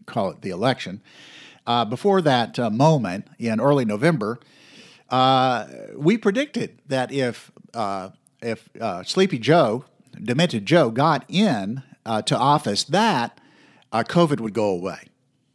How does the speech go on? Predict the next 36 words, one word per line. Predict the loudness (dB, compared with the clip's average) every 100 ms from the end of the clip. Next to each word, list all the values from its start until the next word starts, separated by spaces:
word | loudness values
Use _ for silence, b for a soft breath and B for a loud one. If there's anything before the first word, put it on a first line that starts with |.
| _ _ _ _ _
Now, | 0
we | 2 2
predicted | 0 -4 -6 -10
that, | -12 -18 _ _ _ _ _
right? | -4 -4 -6 -4
And | -4
so | 0 4
one | 4
of | 4
the | 0
first | 0 0 2
things | -2 -2
that | -4
happened, | -2 -4 -4
of | -6
course, | -4 -4 -4
was | -4 -2
C | 0 0 0
N | 0
N | -2 -4
took | -6 -6 -6
the | -8
death | 0 0 0 -4
ticker | -6 -6 -6 -8 -10 b b b b
off | 2 2 0 -10 -10
of | -10 -6
their | -4
screen, | -4 -4 -4 -6 -14 _ _ _ _
right? | -6 -4 -4 -8 -14
Because | -6 -2
that | 2 2
was, | 0 -2
uh, | -2 -2
that | -2 -4
was, | -4 -4
so | 2 2